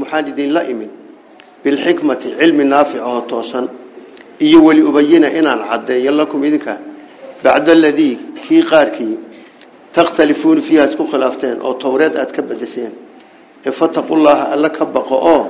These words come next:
"waadicuuni", aniga isoo raaca. Shaydaanku jidkaa Nabiyullaahi Maxamed hayo,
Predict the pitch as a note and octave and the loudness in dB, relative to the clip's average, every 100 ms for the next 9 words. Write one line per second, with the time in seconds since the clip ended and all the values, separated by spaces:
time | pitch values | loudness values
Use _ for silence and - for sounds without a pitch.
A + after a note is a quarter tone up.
0 | - - - - - C#3 C#3 C3+ C#3+ C#3 | -10 -16 -18 -12 0 2 4 4 4 2
1 | C#3 B2 - B2 A#2+ G#2 G#2 - - - | 0 -2 -4 -8 -8 -10 -12 -16 -20 -20
2 | - - - - - - - - - - | -20 -20 -20 -20 -20 -20 -18 -18 -18 -18
3 | - - - - - - - - C#3+ C#3 | -18 -18 -18 -20 -18 -16 -4 4 4 6
4 | D#3+ E3 - A2 - - - E3+ - D3+ | 4 2 -2 -8 -12 -12 -2 -2 2 2
5 | C#3 C#3 D#3 C#3+ C3 - D3+ B2+ A2+ A#2 | 4 2 4 4 2 2 2 0 -2 -2